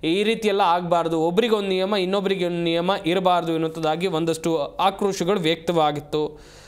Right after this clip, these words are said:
ಆ, ತಂಡದ ಪರಿಶ್ರಮ ಇದೆ, ನಾವು ಗೆಲ್ತೀವಿ ಎನ್ನುವಂಥ ವಿಶ್ವಾಸವನ್ನ ಈಗ ಬಣದವರು ಮಾಡ್ತಾ ಇರುವಂಥದ್ದು. ಒಂದ್ ಕಡೆಯಲ್ಲಿ ಷಡಾಕ್ಷರಿ ಬಣ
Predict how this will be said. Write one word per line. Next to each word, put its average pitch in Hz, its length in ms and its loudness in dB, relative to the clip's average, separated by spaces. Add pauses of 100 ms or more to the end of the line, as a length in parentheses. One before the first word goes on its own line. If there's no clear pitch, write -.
(440)
ಆ, 180 180 2
ತಂಡದ 233 400 2 (200)
ಪರಿಶ್ರಮ 220 480 0 (460)
ಇದೆ, 196 460 0 (220)
ನಾವು 190 300 2
ಗೆಲ್ತೀವಿ 226 520 0
ಎನ್ನುವಂಥ 208 300 0
ವಿಶ್ವಾಸವನ್ನ 180 760 0 (400)
ಈಗ 151 200 0 (460)
ಬಣದವರು 196 840 0
ಮಾಡ್ತಾ 156 360 0
ಇರುವಂಥದ್ದು. 131 480 -4
ಒಂದ್ 156 220 0
ಕಡೆಯಲ್ಲಿ 185 380 0
ಷಡಾಕ್ಷರಿ 180 520 -2
ಬಣ 175 200 0